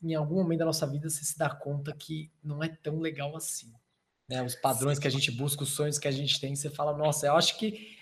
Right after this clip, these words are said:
é uma enrascada, deixa eu ir pra outro lado." E eu também vejo que nessas culturas orientais tem muita sabedoria que a gente, a gente não deixou de lado, porque eu acho que aqui a gente consome bastante hoje em dia, né? Se lê bastante, se fala bastante,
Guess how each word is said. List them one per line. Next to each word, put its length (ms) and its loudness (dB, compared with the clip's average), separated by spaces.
é 80 10
uma 120 10
enrascada, 600 8
deixa 240 4
eu 40 6
ir 40 -2
pra 100 4
outro 220 2
lado." 320 4
E 60 4
eu 80 6
também 260 6
vejo 300 8
que 80 2
nessas 300 0
culturas 480 -4
orientais 760 0
tem 300 0
muita 440 6
sabedoria 680 4
que 460 -4
a 60 0
gente, 920 -4
a 80 0
gente 280 2
não 100 2
deixou 220 8
de 80 4
lado, 220 10
porque 160 0
eu 40 8
acho 120 4
que 320 -2
aqui 260 -2
a 40 6
gente 300 0
consome 500 0
bastante 460 2
hoje 140 -2
em 60 -4
dia, 260 -2
né? 120 -6
Se 160 -4
lê 200 2
bastante, 420 -4
se 100 -8
fala 260 -2
bastante, 580 -6